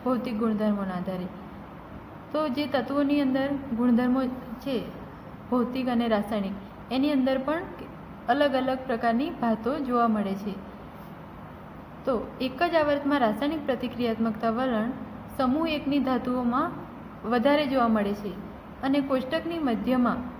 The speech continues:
તત્વોની અંદર ઓછું જોવા મળે છે. જેમ કે આપણે સમૂહ સત્તર લઈએ, તો સમૂહ સત્તર જે છે, એ હેલોજન તત્વોનો સમૂહ તરીકે ઓળખાય છે. તો સમૂહ સત્તરના અધાતુ તત્વોમાં તે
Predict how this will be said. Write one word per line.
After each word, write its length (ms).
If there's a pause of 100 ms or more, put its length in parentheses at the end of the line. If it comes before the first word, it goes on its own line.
(180)
તત્વોની 1040
અંદર 320 (280)
ઓછું 300
જોવા 220
મળે 260
છે. 220 (400)
જેમ 200
કે 100
આપણે 240
સમૂહ 320
સત્તર 340
લઈએ, 260
તો 180
સમૂહ 320
સત્તર 400 (240)
જે 120
છે, 140
એ 200 (140)
હેલોજન 520 (800)
તત્વોનો 400
સમૂહ 280
તરીકે 320
ઓળખાય 300
છે. 200 (800)
તો 200 (280)
સમૂહ 260
સત્તરના 440
અધાતુ 520
તત્વોમાં 600 (180)
તે 220